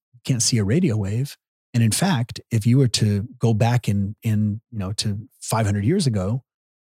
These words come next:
even if a radio wave would exist, it would be functionally non-existent because there's no device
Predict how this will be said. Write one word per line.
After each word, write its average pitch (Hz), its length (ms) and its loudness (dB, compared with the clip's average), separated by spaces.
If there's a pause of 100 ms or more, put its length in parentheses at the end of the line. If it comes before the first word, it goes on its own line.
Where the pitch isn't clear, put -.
(160)
even 147 220 4
if 123 120 0
a 110 80 0
radio 131 380 4
wave 113 280 2
would 131 240 0
exist, 104 500 -4
it 135 60 0
would 120 120 0
be 107 80 -2
functionally 104 840 -2 (240)
non-existent 98 840 0 (880)
because 135 220 4
there's 127 120 6
no 139 140 4
device 113 600 0